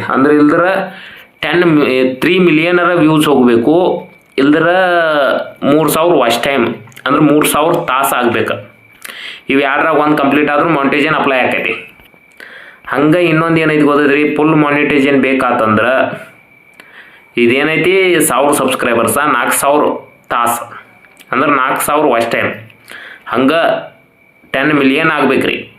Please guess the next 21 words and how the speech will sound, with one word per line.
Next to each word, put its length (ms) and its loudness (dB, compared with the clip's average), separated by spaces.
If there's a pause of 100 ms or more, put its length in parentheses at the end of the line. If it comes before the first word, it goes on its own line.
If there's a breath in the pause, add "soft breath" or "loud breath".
(340)
ಇವು 140 2
ಎರಡರಾಗ 320 0
ಒಂದು 220 2
ಇದ್ರಾಗೂ 360 0
ಫಾಲೋ 240 2
ಮಾಡಿ 180 0
ನಡೀತೈತಿ. 560 0 (520 loud breath)
ಇಷ್ಟೆಲ್ಲ 420 0
ಪಾಲಿಸಿ 320 2
ಐತಿ. 320 4
ಇದ್ರ 440 2
ಮ್ಯಾಗ 380 0
ನಿಮಗ್ 300 4
ಬಿಟ್ಟಿದ್ದ, 360 2 (100)
ನೀವು 360 2
YouTube-ದಾಗ 600 2
ಬಂದು 320 2
ಇಷ್ಟೆಲ್ಲ 440 0
ಗುದ್ದಾಡಿ 640 2
ಮಾಡ್ತಾನಂತ 680 0
ಅನ್ನೋರಿಗೆ 480 0